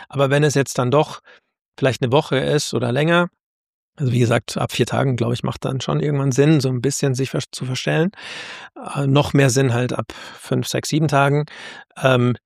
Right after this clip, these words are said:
dann kannst du diese ganzen Sachen auch anwenden und die machen auch wirklich ganz viel Sinn und die funktionieren auch. Das heißt, du kannst nicht,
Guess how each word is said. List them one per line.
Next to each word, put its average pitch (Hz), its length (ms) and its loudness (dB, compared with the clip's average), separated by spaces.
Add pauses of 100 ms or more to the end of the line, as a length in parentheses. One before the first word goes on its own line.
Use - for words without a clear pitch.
(140)
dann 113 140 0
kannst 120 280 0
du 120 60 -2
diese 117 220 0
ganzen 120 300 -2
Sachen 120 340 -2
auch 120 200 -6
anwenden 113 460 -2
und 110 80 -2
die 120 80 0
machen 117 320 -4
auch 123 220 -8
wirklich 120 300 -4
ganz - 320 -6 (140)
viel 120 240 -2
Sinn 131 420 4 (520)
und 135 160 2
die 123 60 4
funktionieren 139 460 4
auch. 101 300 -6
Das - 160 -6
heißt, - 220 -2
du 123 40 0
kannst - 400 -2 (640)
nicht, - 520 -2